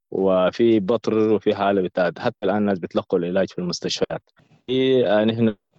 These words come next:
قلنا لابد أن يكون في، آه، من الحكومة بأن يكون في يمنعوا لبس الخواتم عشان تاني ما يسنوا الخواتم دي ويلبسوها كده.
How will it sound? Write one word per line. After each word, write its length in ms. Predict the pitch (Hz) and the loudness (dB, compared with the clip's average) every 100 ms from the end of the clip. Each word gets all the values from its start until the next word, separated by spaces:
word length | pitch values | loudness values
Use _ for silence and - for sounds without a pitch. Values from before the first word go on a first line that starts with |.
| _ | _
قلنا 480 | 107 107 123 139 151 | 0 2 2 2 2
لابد 360 | 104 110 110 104 | 2 4 2 2
أن 100 | 104 | 2
يكون 220 | 101 123 | 2 0
في، 160 | 113 120 - - | 0 -2 -4 -6
آه، 220 | 95 92 | -2 0
من 320 | 98 104 101 | 0 2 2
الحكومة 1120 | 98 92 92 92 87 85 90 101 135 139 147 202 _ _ _ | 2 0 -2 0 0 0 -2 0 2 2 0 -2 _ _ _
بأن 300 | 95 90 98 | -2 0 2
يكون 420 | 98 98 127 123 | 0 0 2 2
في 440 | 117 120 120 120 98 113 | 2 2 4 2 2 2
يمنعوا 440 | 147 127 110 117 113 _ _ | 4 2 2 0 -6 _ _
لبس 320 | 101 110 117 - | 0 0 0 -2
الخواتم 580 | - 127 113 95 104 | 0 0 -2 -8 -4
عشان 260 | 95 - 92 | -4 -2 -4
تاني 260 | 104 104 101 | -2 0 2
ما 160 | 101 | 2
يسنوا 360 | 95 - 95 90 | 0 0 -2 -2
الخواتم 480 | - 95 98 95 92 | 0 0 0 -2 -4
دي 100 | 92 | -6
ويلبسوها 520 | 85 80 87 175 160 | -6 -8 -4 -4 -4
كده. 200 | - 160 | -12 -14